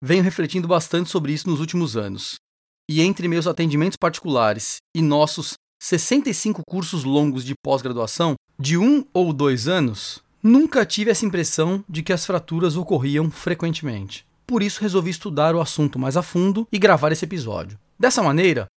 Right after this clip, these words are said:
vamos à discussão a respeito da real necessidade e dos possíveis benefícios e malefícios desse desgaste minimamente invasivo. Vamos iniciar falando do possível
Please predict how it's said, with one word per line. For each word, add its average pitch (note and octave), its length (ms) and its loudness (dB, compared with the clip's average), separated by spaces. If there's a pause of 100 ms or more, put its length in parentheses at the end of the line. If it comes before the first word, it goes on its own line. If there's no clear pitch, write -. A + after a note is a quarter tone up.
vamos G#3 360 2
à G3 60 2
discussão E3+ 640 -4
a - 60 2
respeito F3 440 -2
da E3 140 -2
real F3 380 4
necessidade E3 840 0
e G3+ 100 0
dos G3+ 180 -2
possíveis G#3+ 480 -2
benefícios F3 680 0
e F3+ 40 -2
malefícios E3+ 800 -2
desse F#3 240 2
desgaste D#3+ 540 2
minimamente F3 460 -2
invasivo. A#2+ 520 -4 (120)
Vamos G#3+ 320 2
iniciar D3 640 0
falando E3+ 480 2
do E3 100 -2
possível A3+ 640 -4